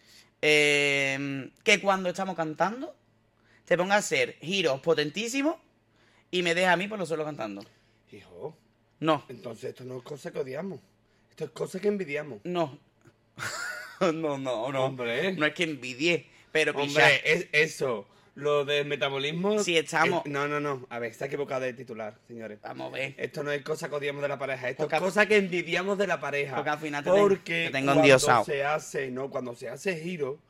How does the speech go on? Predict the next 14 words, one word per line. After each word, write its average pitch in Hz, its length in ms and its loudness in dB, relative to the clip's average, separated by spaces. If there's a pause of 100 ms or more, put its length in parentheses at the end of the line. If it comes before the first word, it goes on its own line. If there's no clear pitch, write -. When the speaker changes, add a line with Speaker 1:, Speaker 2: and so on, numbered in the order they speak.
(280)
Speaker 2:
¿vale? 117 360 -2
O 139 120 -2
cuando 120 260 -8
quieres 127 240 -6
hacer 143 300 -4
algo, 131 400 -4 (600)
eh, 127 280 -4
yo 123 100 -6
no 127 80 -6
puedo 160 160 -6
hacer 151 160 -10
dos 127 140 -8
giros 220 180 -8
iguales. 170 400 -4